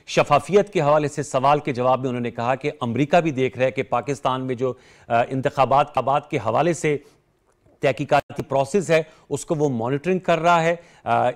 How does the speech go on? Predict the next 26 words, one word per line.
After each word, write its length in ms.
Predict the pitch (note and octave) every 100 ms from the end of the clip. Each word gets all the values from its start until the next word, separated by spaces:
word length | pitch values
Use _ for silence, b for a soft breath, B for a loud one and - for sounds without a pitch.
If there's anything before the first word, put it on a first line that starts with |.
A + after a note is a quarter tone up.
| C3+
उन्होंने 260 | C3+ C3+
इस 220 | C#3+ C#3 -
हवाले 280 | A#2 C3 D3
से, 340 | - C#3+ C3+ B B
अ, 60 | A#2+
लंबी 280 | B2+ C#3+
चौड़ी 300 | D3 C#3 C#3+
प्रेस, 380 | C#3+ C3+ C3 - B2+
अ, 220 | A2+ A2+ - b - C3
उनकी 260 | C#3 C3+ C3+
हियरिंग 320 | A#2+ D3+ F3 D#3
थी 120 | D#3+
जो 400 | C#3 D3 D3 - _
तमाम 260 | A#2+ C3 C#3+
चैनल 300 | C#3 C3+ C3
से 100 | C3
दिखाई, 320 | A2+ B2+ C3+
पीटीवी 500 | A#2+ A#2+ B2+ C#3+ C#3 -
ने 180 | C#3+ C3
भी 200 | C#3+ - b -
अपने 180 | C#3 C#3+
नाज़रीन 340 | C3+ B2 D3
के 100 | D3
सामने 420 | C#3+ C3+ C#3+ C#3
शेयर 320 | - C#3+ C#3+
की। 280 | C#3 F3 F#3+